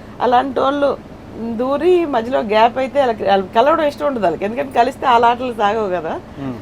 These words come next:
Speaker 1: So దానికోసం వచ్చిన గ్యాప్ వేసారు.
Speaker 2: అంతే గ్యాప్. అంటే ఈసారి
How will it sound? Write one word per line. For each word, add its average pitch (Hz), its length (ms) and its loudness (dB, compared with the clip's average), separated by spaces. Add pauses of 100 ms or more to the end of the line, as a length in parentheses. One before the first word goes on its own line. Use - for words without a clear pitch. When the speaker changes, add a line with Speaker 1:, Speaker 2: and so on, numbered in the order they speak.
(220)
Speaker 1:
So - 100 -4
దానికోసం 220 640 2
వచ్చిన 247 420 -6
గ్యాప్ 214 280 -2
వేసారు. - 680 -10
Speaker 2:
అంతే 131 180 -8
గ్యాప్. 127 340 -6 (340)
అంటే 185 280 -4 (220)
ఈసారి 175 560 -2